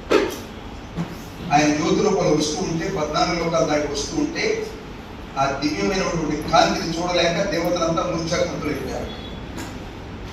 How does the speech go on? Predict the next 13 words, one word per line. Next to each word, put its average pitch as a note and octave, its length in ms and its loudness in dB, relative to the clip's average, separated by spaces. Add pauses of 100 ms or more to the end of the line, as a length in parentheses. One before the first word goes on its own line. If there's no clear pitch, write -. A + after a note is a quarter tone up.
(880)
భూలోకంలో - 760 2 (880)
గంగా D#3+ 360 4
తీరంలో - 520 0 (640)
పన్నెండు D3+ 480 2
శిరస్సుల D#3+ 380 0
ఆదిశేషుడి D#3 520 4
మీద C3+ 180 0 (1200)
మూడు D#3+ 160 -2
సంవత్సరాల F3 400 4
వయసు F3 240 4
కలిగిన D#3+ 380 2
బాలుడిగా E3 360 6
అవతరించాడు. - 880 0